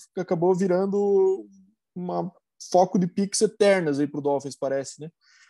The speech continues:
Os caras já tinham duas picks esse ano, em função da troca com o Houston,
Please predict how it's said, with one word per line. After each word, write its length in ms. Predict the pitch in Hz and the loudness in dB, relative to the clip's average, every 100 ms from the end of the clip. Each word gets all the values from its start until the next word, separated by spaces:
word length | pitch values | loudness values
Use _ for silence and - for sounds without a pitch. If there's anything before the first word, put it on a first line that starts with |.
| _ - | _ -14
Os 100 | 120 | -6
caras 240 | - 139 | 0 2
já 80 | 147 | 2
tinham 220 | 143 160 | 2 0
duas 240 | 147 165 - | 2 2 2
picks 260 | 160 156 | 0 0
esse 220 | 147 - | -2 2
ano, 340 | 143 196 226 202 | 2 4 4 2
em 60 | |
função 260 | 147 139 151 | -4 -8 -6
da 80 | 143 | -4
troca 260 | 143 143 147 | -2 -4 -4
com 80 | 135 | -4
o 60 | 127 | -2
Houston, 400 | 185 226 - | -2 -2 -4